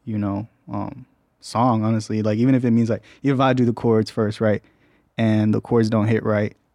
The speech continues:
and another person might be like, "Nah, Danny, you gotta do it like this." Like, "All right, fuck it, like, you do it," you know? 'Cause I'm not, it's really, like, no ego or none of that shit, so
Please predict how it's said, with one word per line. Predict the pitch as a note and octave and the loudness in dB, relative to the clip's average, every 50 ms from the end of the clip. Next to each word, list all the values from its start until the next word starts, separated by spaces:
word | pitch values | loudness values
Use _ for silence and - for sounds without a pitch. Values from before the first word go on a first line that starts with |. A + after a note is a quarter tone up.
| _ _ - | _ _ -8
and | A#2 G#2+ | -6 -4
another | G#2 A2 A2+ A#2 A2 | 0 0 0 0 0
person | - A#2 G#2 A2+ A2 | -2 -4 -6 -4 -4
might | G#2+ G#2 | -6 -4
be | G#2+ G2 | -6 -6
like, | G2+ G2 | -6 -4
"Nah, | G2+ G2+ F#2+ G2 | -4 -4 -4 -4
Danny, | G2 G2 G2 G2+ | -4 -4 -4 -4
you | G#2+ | -4
gotta | G#2 - G2+ | -4 -4 -4
do | G2+ F#2+ | -6 -8
it | |
like | - A2+ - | -8 -8 -6
this." | - A2+ G#2+ G#2+ - - - | -6 -6 -6 -6 -10 -12 -12
Like, | G#2+ G#2 G#2 | -10 -8 -6
"All | G#2+ G#2 | -6 -6
right, | G2 F#2 | -6 -8
fuck | - G#2+ G#2+ - G#2 | -8 -12 -12 -12 -12
it, | F#2+ | -14
like, | G2 G2+ - _ _ _ - - | -14 -16 -20 _ _ _ -14 -8
you | A2+ A#2 A#2 | -6 -6 -4
do | G#2+ G#2+ G#2+ | -4 -4 -6
it," | G#2 A2 - | -6 -6 -6
you | A2+ | -4
know? | A#2 A#2 A#2 | -2 -2 -2
'Cause | - - B2+ | -2 -2 0
I'm | C#3 D3+ E3 | 2 2 2
not, | D#3+ D3+ C#3+ - | 2 2 0 0
it's | F3 E3+ F#3 | -2 0 2
really, | F#3+ F#3+ G3+ G3+ G3 | 2 2 2 2 2
like, | F#3 D#3+ D3 C#3 - _ _ _ _ _ _ _ | 2 2 2 0 -4 _ _ _ _ _ _ _
no | C3 C3+ B2+ A2 | -2 -2 0 0
ego | A2 C#3+ D#3+ E3 E3+ E3+ | 0 0 2 4 4 4
or | E3 E3 | 4 4
none | E3+ F3 | 2 2
of | F3 F3 | 2 2
that | F3 F3 - | 0 0 -2
shit, | - F#3 F3 C#3+ | 0 -2 -2 -2
so | - - A#2 G#2 G#2+ | -2 -2 -2 -2 -4